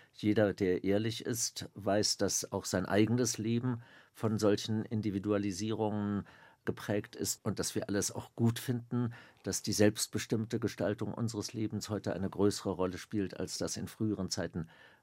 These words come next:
möglich war. Bloß muss jeder, der selbstkritisch ist, sich fragen, was trage ich eigentlich mit dieser Lebensform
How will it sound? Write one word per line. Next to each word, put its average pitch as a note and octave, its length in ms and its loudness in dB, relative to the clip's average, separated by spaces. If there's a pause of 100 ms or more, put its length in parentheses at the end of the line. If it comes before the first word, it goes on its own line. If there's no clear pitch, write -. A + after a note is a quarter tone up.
möglich A#2+ 480 4
war. B2 320 0 (320)
Bloß C3 560 6
muss B2 540 0 (220)
jeder, B2+ 560 4
der G#2+ 600 0 (260)
selbstkritisch A#2 880 2
ist, - 680 -2
sich - 180 -4
fragen, A2 480 0
was - 220 -2
trage A#2+ 400 0
ich - 260 -8
eigentlich A#2 440 -2
mit A#2+ 180 -2
dieser A#2 440 0
Lebensform G#2+ 800 -2